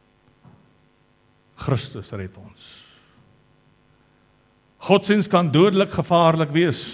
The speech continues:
want godsdiens gaan oor my en wat ek doen en wat ek dink my diens moet wees. En ek begin dink dat my diens en wat ek moet doen, dis die lig. Dis die dinge waaraan ek vashou. Dis my hoop en dis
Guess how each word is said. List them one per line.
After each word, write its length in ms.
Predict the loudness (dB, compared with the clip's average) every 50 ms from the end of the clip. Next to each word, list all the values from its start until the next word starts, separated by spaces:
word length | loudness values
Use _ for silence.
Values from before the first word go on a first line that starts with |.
| -6 -4
want 160 | -4 -4 -2
godsdiens 480 | 0 -2 -2 0 -2 -2 -2 -2 -2 -2
gaan 300 | 0 0 0 0 -2 -4 -6 -8 -14 -20 -20 -16 -6 0
oor 180 | 2 2 4 4
my 180 | 4 4 4 4 4 2 2
en 80 | 2 4
wat 180 | 2 2 2 2
ek 260 | 0 0 -2 -2 0
doen 260 | 0 2 2 2 2 2 2
en 80 | 2
wat 160 | 0 0 0 0
ek 180 | -2 -2 0 2
dink 200 | 0 0 0 0
my 140 | 0 0 0 0
diens 360 | 0 0 0 0 -2 -4 -4 -4
moet 160 | -4 -2 -2 -2
wees. 300 | -2 -2 -2 -4 -6 -10 -14 -16 -16 -18 -18 -20 -20 _ _ _ _ _ -20 -20 -20 -18 -8 -2
En 160 | 0 0 0
ek 80 | 0 0
begin 300 | 0 0 0 2 2 2
dink 180 | 2 2 2
dat 180 | 2 2 0 2 0
my 100 | -2 -2
diens 400 | 0 2 2 2 2 2 0 0 0
en 80 | 2 2
wat 160 | 0 0 0
ek 220 | -2 -2 -2 0 0
moet 120 | 0 0 2
doen, 180 | 0 0 0 -2 -6 -10 -6
dis 300 | 2 6 6 6 4 2 -2
die 120 | -2 0 4
lig. 280 | 6 6 6 4 0 -6 -12 -14 -16 -16 -16 -18 -20 -4 2 2
Dis 160 | 2 2 2 -2
die 80 | -2
dinge 200 | 0 0 0 2 2
waaraan 260 | 2 2 2 2 0
ek 100 | -2 -2
vashou. 460 | -2 -2 -2 0 0 -2 -2 0 -2 -2 -4 -4 2 4
Dis 160 | 4 4 4 2 0
my 100 | 0 2 2
hoop 240 | 2 0 0 0 0
en 100 | -2 0
dis 160 | 0 -2 -2